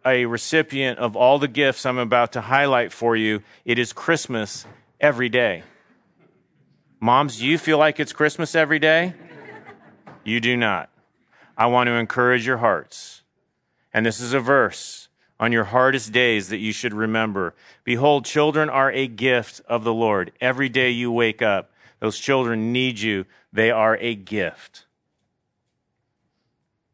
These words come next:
Like arrows in the hand of a warrior, so are the children.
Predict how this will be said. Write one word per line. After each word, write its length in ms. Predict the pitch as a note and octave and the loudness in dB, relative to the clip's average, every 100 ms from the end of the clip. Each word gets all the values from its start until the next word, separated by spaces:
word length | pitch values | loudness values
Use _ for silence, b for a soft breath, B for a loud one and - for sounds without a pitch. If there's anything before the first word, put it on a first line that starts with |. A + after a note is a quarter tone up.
| _ _ _ _ - | _ _ _ _ -6
Like 240 | A#2+ C3 - | 0 2 2
arrows 400 | D3 D#3+ D#3+ D3 | 4 4 4 0
in 80 | |
the 80 | C3+ | -2
hand 260 | B2 D3 D3+ | -2 0 0
of 120 | B2+ | 0
a 80 | C3 | 0
warrior, 500 | B2 C3+ D3 C#3 B2 | 2 4 4 4 0
so 280 | - C#3 C#3 | 0 0 4
are 180 | C3+ | 2
the 100 | A#2+ | 0
children. 640 | A#2 - C#3 B2+ B2+ A2+ | -4 -2 0 0 -2 -2